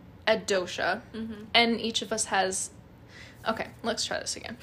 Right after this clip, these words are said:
Speaker 2: <laughs>
Speaker 1: So there's three doshas. There's Vata, Pitta, and Kapha. Each of these doshas have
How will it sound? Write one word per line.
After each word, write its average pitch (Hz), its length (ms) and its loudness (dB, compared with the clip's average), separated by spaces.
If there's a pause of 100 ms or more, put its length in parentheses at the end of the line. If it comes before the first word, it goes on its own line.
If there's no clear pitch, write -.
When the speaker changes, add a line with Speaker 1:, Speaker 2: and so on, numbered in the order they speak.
(120)
Speaker 2:
<laughs> 254 360 -2 (840)
Speaker 1:
So - 180 2
there's 277 180 8
three 330 220 4
doshas. 240 440 6
There's 214 300 2
Vata, 254 520 4 (100)
Pitta, 233 520 2
and 202 200 -6
Kapha. - 400 -2 (1040)
Each 330 260 6
of 320 80 2
these 294 180 2
doshas 226 440 2
have 202 320 2